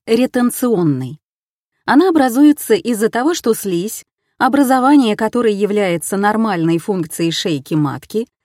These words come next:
скапливается под поверхностью шейки. Чаще всего такие кисты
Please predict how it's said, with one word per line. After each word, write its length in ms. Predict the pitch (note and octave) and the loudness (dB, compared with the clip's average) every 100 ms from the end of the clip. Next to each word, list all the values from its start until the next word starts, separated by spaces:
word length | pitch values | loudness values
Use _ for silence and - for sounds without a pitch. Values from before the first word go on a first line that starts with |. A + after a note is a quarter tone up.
| _ | _
скапливается 1040 | - - A#3 D4+ D4 C#4+ C#4+ C#4+ - C#4 C4+ _ _ _ | -14 -6 -2 2 4 4 2 0 -4 -6 -6 _ _ _
под 180 | F4+ - | -4 -2
поверхностью 800 | B3 G3 E3 - G3+ G#3 A3 A#3+ | -2 0 -2 -4 -6 -6 -6 -6
шейки. 580 | - B3 D#3+ - D3+ - _ _ _ _ _ _ _ | -2 -2 -2 -6 -16 -20 _ _ _ _ _ _ _
Чаще 400 | - D4 D#4+ - | -4 -2 0 -2
всего 380 | C#4+ - C4+ C#4 | -2 0 2 2
такие 420 | C4+ G3 G3+ F3+ | 0 -4 -4 -4
кисты 560 | D3+ F#3 - - C4+ | -4 -6 -6 -2 -2